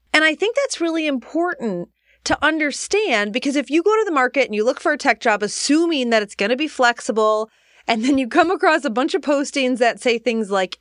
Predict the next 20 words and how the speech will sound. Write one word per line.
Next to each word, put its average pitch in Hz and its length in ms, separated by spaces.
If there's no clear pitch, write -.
eighty 285 200
percent 311 460
travel 254 640
or 214 140
extended 285 460
hours 262 300
expected, 220 800
you're 294 140
probably 480 480
gonna 466 160
get 339 180
frustrated 214 1040
and 277 180
then 285 140
start - 480
to 330 100
doubt 175 400
your 196 220
own 180 360
path. - 320